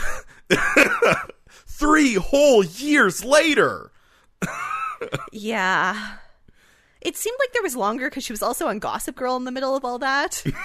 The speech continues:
Speaker 2: <laughs>
Speaker 1: Half a whole year later.
Speaker 2: So
Speaker 1: Five months later.
Speaker 2: So, now we cut more. We're at a motel. I can't remember if we find it out now or the
Speaker 1: It's the
Speaker 2: second time
Speaker 1: mermaid.
Speaker 2: we
Speaker 1: It's
Speaker 2: see
Speaker 1: the
Speaker 2: the scene.
Speaker 1: mermaid inn.
Speaker 2: Yeah.
Speaker 1: It's the mermaid inn.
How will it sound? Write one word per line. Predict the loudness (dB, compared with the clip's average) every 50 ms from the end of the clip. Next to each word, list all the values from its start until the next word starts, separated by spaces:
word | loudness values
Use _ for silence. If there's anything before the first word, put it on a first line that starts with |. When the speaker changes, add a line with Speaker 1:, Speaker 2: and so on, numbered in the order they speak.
| -10 -10 -12 -12 -12 -10 -12 -12 -12 _ _
Speaker 2:
<laughs> | _ _ _ _ _ _ _ _ _ _ -20 -20 -20 -20 -12 -2
Speaker 1:
Half | 2 4 4 4 2 0 -2
a | -2 -2 -2
whole | 0 0 2 4 4 4 4
year | 2 -2 0 2 2 2
later. | 4 4 4 6 6 4 2 2 -2 -10
Speaker 2:
So | -18 -18 -12 -2 2
Speaker 1:
Five | 4 6 6 6 6 6 4 2 -2 -4
months | -4 -2 0 2 2 2 2 0 -4 -6 -6 -6 -4
later. | -2 2 4 6 6 6 6 4 4 2 0 -2 -4 -8 -12 -18 -20 -20 -20 -20 -20 -20 _ _
Speaker 2:
So, | -4 0 2 4 4 2 0 -2 -8 -12 -10
now | -6 -2 0 2 2 0
we | -2 -4
cut | -8 -10 -6 -6 -6 -6 -6 -6
more. | -4 -4 -2 -2 -2 0 0 0 -2 -2 -6 _ _ _ _ _
We're | 0 2 2 4
at | 4 2 0 -2
a | -4
motel. | -4 -4 -6 -6 -6 -6 -4 -4 -2 -2 -2 -4 -4 -6 -10 _ -20 _ _ _ _ _ _ _
I | -8
can't | -8 -4 -4 -4 -4 -2
remember | -4 -4 -4 -4 -4
if | -4 -4
we | -4
find | -4 -4 -4 -4 -2 -4
it |
out | -4 -4 -4
now | -2 0 0 2 2 2 0
or | 0 -2 -2
the | 0
Speaker 1:
It's | 0
the | 0 2
Speaker 2:
second | 2 4 4
time | 4 4
Speaker 1:
mermaid. | 6 4 2 2
Speaker 2:
we | 2
Speaker 1:
It's | 0
Speaker 2:
see | 0 0
Speaker 1:
the | 0
Speaker 2:
the | 2 2
scene. | 2 4
Speaker 1:
mermaid | 4 2 2 0
inn. | 0 0
Speaker 2:
Yeah. | 0 2 2 0
Speaker 1:
It's | -2 -2
the | -2
mermaid | -2 0 0 -2 -4 -4
inn. | -6 -8